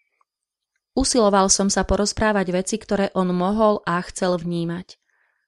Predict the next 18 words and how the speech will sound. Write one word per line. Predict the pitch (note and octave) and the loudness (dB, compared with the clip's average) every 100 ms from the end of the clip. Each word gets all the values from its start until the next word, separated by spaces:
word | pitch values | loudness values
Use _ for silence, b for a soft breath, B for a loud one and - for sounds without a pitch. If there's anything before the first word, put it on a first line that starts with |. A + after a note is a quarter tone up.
| _ _ _ _ _ - | _ _ _ _ _ 0
Bolo | G#3+ B3+ | 4 6
mi | A3+ | 6
s | G#3 A3+ | 4 4
nimi | G#3+ | 2
neuveriteľne | G3+ G3+ G3+ F#3+ F#3+ - F3+ F3+ | 2 2 2 2 0 0 0 0
dobre. | E3+ E3 E3 F#3 - _ _ _ _ _ _ _ _ _ - | -2 -4 -4 -8 -14 _ _ _ _ _ _ _ _ _ -2
Ale | G3 F#3 | 0 0
po | F#3 A3+ | 0 0
istom | C#4 - A3 G3+ | 0 0 0 0
čase | G3+ G3+ A#3 | 0 0 0
sme | G#3+ F#3+ | 0 0
otec | - G#3 A#3 | -2 -2 -2
i | F#3+ | 0
ja | G#3 | 0
súčasne | A3+ F#3+ G3+ A#3+ - A#3+ A3 | 0 -2 -2 -4 -2 -2 0
zachytili | G#3 G#3 A3 A3+ G3 | -2 -4 -6 -2 0
jemné | F#3 F#3+ G3 | 0 0 0
vibrácie. | F#3 F3 F3 E3 - E3+ F3+ | -2 -2 -2 -4 -6 -8 -8